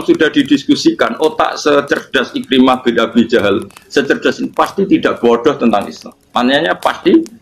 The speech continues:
akal yang waras memilih Islam. Wah, akhirnya Islam jadi masif. Ya sudah, karena Islam sudah masif, tokoh-tokohnya cenderung Islam, akhirnya perjanjian itu dibatalkan sendiri. Akhirnya, "Wa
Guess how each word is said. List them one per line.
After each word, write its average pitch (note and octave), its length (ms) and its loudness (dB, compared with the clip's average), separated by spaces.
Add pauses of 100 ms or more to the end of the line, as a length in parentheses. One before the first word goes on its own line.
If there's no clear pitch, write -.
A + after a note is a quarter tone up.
(240)
akal C#3 320 0
yang C3+ 160 2
waras B2 400 2
memilih A2 400 4 (320)
Islam. - 320 -20 (400)
Wah, A#3+ 240 2
akhirnya A#3 240 0
Islam G#3 320 0
jadi F3 240 2
masif. - 400 -8 (1600)
Ya G#3 80 6
sudah, A3 320 4
karena F#3+ 240 4
Islam F3+ 240 2
sudah D#3+ 320 4
masif, D3 320 0
tokoh-tokohnya D#3 720 2
cenderung B2+ 400 2
Islam, - 400 -4 (480)
akhirnya - 320 -2
perjanjian F3 400 2
itu - 160 0
dibatalkan E3 480 0
sendiri. D3+ 240 -20 (1200)
Akhirnya, B2+ 240 2
"Wa G#2+ 120 4